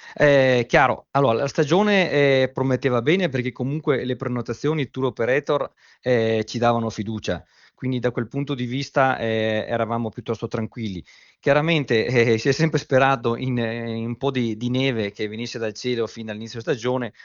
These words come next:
cosa che poi non è venuta. È avvenuta poi sul finale di stagione. In questo momento, eh, da-, dai milleottocento metri in su, un po' tutte le Dolomiti, insomma,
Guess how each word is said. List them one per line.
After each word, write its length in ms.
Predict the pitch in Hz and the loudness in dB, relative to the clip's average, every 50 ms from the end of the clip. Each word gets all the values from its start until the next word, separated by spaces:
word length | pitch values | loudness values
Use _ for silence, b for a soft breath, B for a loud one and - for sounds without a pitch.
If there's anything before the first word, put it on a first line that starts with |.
| B B | B B
cosa 300 | _ - 151 156 147 139 | _ 0 0 2 2 0
che 160 | 120 127 117 | -2 -2 -2
poi 180 | - 143 135 127 | 0 0 0 0
non 160 | 123 120 120 | 0 0 -2
è 80 | 131 135 | -2 0
venuta. 540 | 139 131 123 127 143 139 - 117 101 - b b b b b b b | 0 0 0 -2 -2 -2 -2 -2 -4 -4 b b b b b b b
È 120 | - 131 | 0 0
avvenuta 460 | 135 139 139 139 147 151 143 143 123 | 2 4 4 2 2 2 2 2 0
poi 320 | - 135 143 143 131 127 107 | 2 2 2 2 2 0 -2
sul 180 | - - 170 131 | 0 -2 -2 -2
finale 360 | - 139 131 135 143 143 127 | -2 0 2 2 4 4 2
di 100 | 123 123 | 0 -2
stagione. 520 | - - 120 117 120 135 165 180 175 139 | -2 -2 -2 2 4 4 4 4 2 2
In 120 | 117 113 - | 0 -2 -2
questo 220 | 139 127 - 135 | -2 -2 -2 0
momento, 560 | 127 123 117 127 143 143 127 139 113 101 - | 0 0 0 0 0 0 0 0 0 0 0
eh, 440 | - 120 117 110 107 107 104 104 104 104 | 0 0 0 0 0 0 0 -2 -2 -2
da-, 120 | 110 104 | -4 -4
dai 160 | 104 117 117 | -2 -2 -2
milleottocento 720 | 117 127 135 139 127 117 - 117 - 127 123 123 120 120 | -2 -2 -2 -2 -4 -4 -6 -8 -6 -6 -6 -6 -6 -8
metri 280 | 110 120 127 123 - 117 | -6 -6 -6 -6 -8 -12
in 40 | 110 | -14
su, 180 | - - 147 | -10 -8 -6
un 200 | 147 131 113 104 | -6 -6 -6 -6
po' 260 | - 113 117 110 - - _ | -4 -4 -4 -4 -4 -6 _
tutte 200 | 139 120 - 131 | -12 -4 -2 -2
le 60 | 117 | 0
Dolomiti, 380 | 107 120 113 110 120 139 147 139 | 0 0 -2 -2 -2 -2 -4 -4
insomma, 300 | 123 104 120 120 113 - | -8 -6 -6 -6 -6 -8